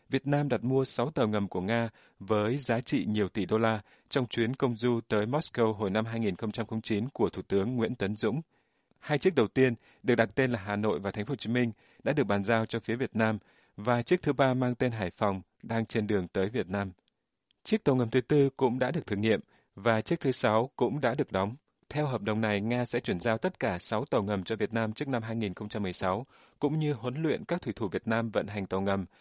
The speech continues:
và cung cấp các linh kiện cần thiết. Phát biểu mới đây về hoạt động của quân đội Nga trong năm hai nghìn không trăm mười bốn, Thứ trưởng Quốc phòng nước này nói rằng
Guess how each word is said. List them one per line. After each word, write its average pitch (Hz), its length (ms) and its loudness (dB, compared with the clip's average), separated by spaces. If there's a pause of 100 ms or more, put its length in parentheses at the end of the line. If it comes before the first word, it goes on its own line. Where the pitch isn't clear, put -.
(160)
và 110 220 0
cung 127 220 -4
cấp 160 260 -2
các 165 120 0
linh 131 140 0
kiện - 200 -2
cần 90 180 -2
thiết. 123 220 -4 (640)
Phát 202 120 4
biểu 147 160 6
mới 117 140 2
đây 139 280 2
về 113 200 2
hoạt 101 200 -4
động 104 300 4
của 95 260 2
quân 113 180 -2
đội 101 140 2
Nga 110 220 0
trong 117 180 -4
năm 110 100 -2
hai 113 140 -4
nghìn 104 200 -2
không 110 160 -10
trăm 110 160 -4
mười 98 100 -2
bốn, 98 280 0 (380)
Thứ - 100 2
trưởng 117 160 0
Quốc - 160 -8
phòng 113 160 0
nước 135 100 -2
này 120 160 0
nói 104 160 -2
rằng 110 220 0